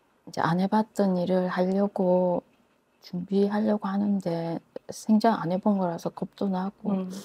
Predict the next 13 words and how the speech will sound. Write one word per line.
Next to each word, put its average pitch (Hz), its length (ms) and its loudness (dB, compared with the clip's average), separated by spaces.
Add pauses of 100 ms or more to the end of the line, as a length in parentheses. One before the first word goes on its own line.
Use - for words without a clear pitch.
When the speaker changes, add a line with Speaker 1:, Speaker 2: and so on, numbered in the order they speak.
(160)
Speaker 1:
별로 196 220 0
일도 180 360 4
안 165 160 -4
해봤고 175 640 -6 (840)
근데 202 220 -2
하기는 220 400 4
해야 202 300 0
되고 180 580 -4
Speaker 2:
음. 185 100 -8
Speaker 1:
빚도 190 360 -2
갚아야 - 460 -8
되고 175 300 -12
하니까는. 196 560 -8